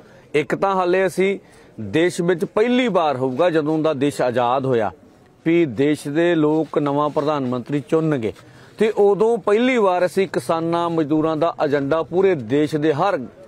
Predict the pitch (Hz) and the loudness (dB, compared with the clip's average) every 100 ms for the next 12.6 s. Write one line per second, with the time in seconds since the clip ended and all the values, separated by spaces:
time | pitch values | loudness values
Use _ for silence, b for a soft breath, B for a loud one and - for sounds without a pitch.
0 | - 175 160 147 165 151 147 135 147 123 | -4 -2 0 0 0 2 2 2 0 0
1 | 120 127 120 127 160 B B B - 185 | 0 -2 0 0 -2 B B B 0 2
2 | 175 170 220 190 190 240 262 220 208 160 | 2 -2 -2 0 2 2 0 0 0 0
3 | - 143 - 135 147 143 160 147 113 127 | 0 -2 0 -2 0 -2 -2 -2 -2 -4
4 | 117 127 B B B - 185 233 208 220 | -2 -2 B B B -4 2 2 2 0
5 | 233 - 160 151 156 151 - 120 - - | -2 -2 -2 0 0 -4 -6 -14 -14 -20
6 | - - - - - - 214 240 190 185 | -20 -20 -20 -20 -20 -6 -2 0 0 2
7 | 196 185 - 226 208 165 175 196 190 160 | 0 0 0 2 4 2 4 2 2 0
8 | 160 147 185 - 160 160 175 175 - - | 0 0 0 0 0 0 -2 -4 -12 -20
9 | - 156 143 160 147 151 139 120 98 98 | -6 -4 -2 0 -2 -2 -4 -4 -4 -4
10 | 80 98 135 139 127 156 147 143 139 B | -6 -4 -2 -2 -2 -2 -2 -4 -8 B
11 | B B B - 170 175 185 185 180 175 | B B B -4 0 0 0 0 2 2
12 | 180 185 180 139 175 | 2 0 0 2 0